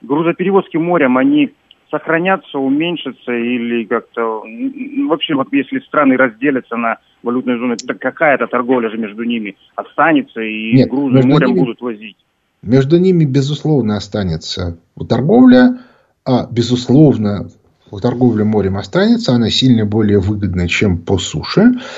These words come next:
Speaker 2: но она будет очень сильно меняться. Ну, собственно, вот как будет меняться, например, туристический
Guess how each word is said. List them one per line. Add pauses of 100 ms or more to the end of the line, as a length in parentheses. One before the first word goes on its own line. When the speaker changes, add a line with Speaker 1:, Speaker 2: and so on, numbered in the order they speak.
(140)
Speaker 2:
но
она
будет
очень
сильно
меняться. (540)
Ну,
собственно,
вот
как
будет
меняться,
например, (360)
туристический